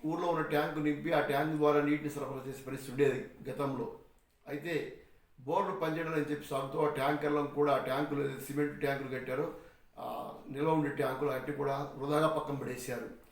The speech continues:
ట్యాంకర్ల ద్వారా, అంటే ట్రాక్టర్ల ద్వారా నీటిని ఇంటి దగ్గర చేర్చే ఒక పరిస్థితి ఉంది. రవాణా పరిస్థితి ఆదాయ వనరుగా మారడంతో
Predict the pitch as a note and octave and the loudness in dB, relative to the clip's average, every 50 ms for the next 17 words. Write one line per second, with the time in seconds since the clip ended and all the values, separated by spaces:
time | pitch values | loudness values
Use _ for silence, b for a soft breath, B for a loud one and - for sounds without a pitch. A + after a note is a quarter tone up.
0 | b b b b b b b b b b b - E3+ E3+ F#3 G#3 G#3+ G#3+ G#3 G#3 | b b b b b b b b b b b -4 2 4 4 4 4 2 2 2
1 | G3 G3+ G3 F3 F3+ E3+ - D#3+ D#3+ - - D3 C#3+ E3 - - - - - - | 2 2 2 2 6 6 8 8 8 6 4 2 0 -4 -6 -6 -8 -14 -18 -18
2 | - - D3 D#3+ F3+ - F3+ F#3 F3+ E3+ D#3 D#3 D#3 D#3 D#3 D3+ E3 E3 D3+ C#3 | -6 0 2 2 2 2 2 0 0 0 2 4 6 6 8 8 6 4 4 2
3 | D3+ D#3+ D#3 D3+ D#3 D#3 D3 C#3+ C#3+ D3+ D3 D3+ C#3+ C3+ C#3 C#3 C#3 - - D3 | 2 0 0 0 0 0 0 4 4 4 4 4 2 2 2 0 0 0 0 0
4 | C#3 C#3 C3+ - C#3+ - - - D3 D3 C#3+ - - C#3 C3+ B2+ C3 C3 C3 C3 | 0 0 0 -2 -4 -6 -4 -4 -4 -4 -4 -4 -4 -4 -4 -4 -2 -2 0 0
5 | C3 C3 C3+ C#3+ C#3 C#3 C#3+ C#3 - - B2+ C3 B2+ C3+ C3+ C3 C3 C3 C3 B2+ | 2 2 4 2 2 2 0 -2 -4 -6 -6 -6 -6 -6 -8 -8 -6 -4 0 2
6 | C3 C#3+ D#3 F3 F3 E3+ D#3+ D3 C#3+ C#3+ D3 C3+ C3 C3 C3 C3+ C3 A#2+ - | 4 6 6 8 8 8 8 8 6 4 4 2 2 0 0 0 -2 -2 -4